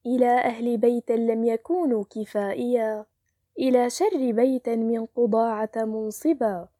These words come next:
وفي شر قوم منهم قد بدا لي. فقال مروان:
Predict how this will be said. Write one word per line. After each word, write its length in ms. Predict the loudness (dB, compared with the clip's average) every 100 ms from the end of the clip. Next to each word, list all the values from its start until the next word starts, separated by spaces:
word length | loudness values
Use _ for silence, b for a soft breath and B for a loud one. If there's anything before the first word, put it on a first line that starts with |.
| _ _
وفي 360 | -6 -4 -2 -4
شر 380 | -2 -4 0 -2 0
قوم 280 | 0 2 0
منهم 840 | 0 -2 -2 -2 -2 0 0 -2
قد 260 | -4 -8 -4
بدا 480 | -2 0 2 2
لي. 380 | 0 0 -2 -6 -18 _ _ _ _ _ _ _
فقال 500 | -6 0 2 4 2
مروان: 580 | 2 2 2 -2 -4